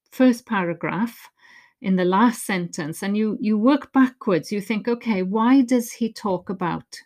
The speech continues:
New York?" Well, the whole paragraph is about exploring and the fact that it makes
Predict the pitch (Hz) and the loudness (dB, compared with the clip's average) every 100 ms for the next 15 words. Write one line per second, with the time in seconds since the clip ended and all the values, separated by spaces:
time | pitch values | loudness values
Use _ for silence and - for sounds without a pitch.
0 | - 180 180 190 269 233 - - - _ | -6 -2 -2 2 4 4 0 -10 -20 _
1 | - - - - _ _ 240 240 240 285 | -20 -20 -20 -20 _ _ 2 4 4 4
2 | 339 339 262 240 - 262 247 240 220 185 | 4 4 0 -4 0 2 2 0 -2 -6
3 | 170 - - 202 196 185 202 190 185 - | -6 -10 -6 -4 -4 -4 -2 -2 -6 -12
4 | - _ - 190 - - 226 214 208 208 | -20 _ -12 -12 -12 0 2 4 2 4
5 | 240 240 233 - _ _ - 202 202 190 | 4 4 2 -2 _ _ -4 -2 0 -2
6 | - 190 226 185 - - 196 180 202 - | -6 0 0 0 -6 -6 -4 -4 -8 -4
7 | 190 185 185 - | -2 -2 -6 -16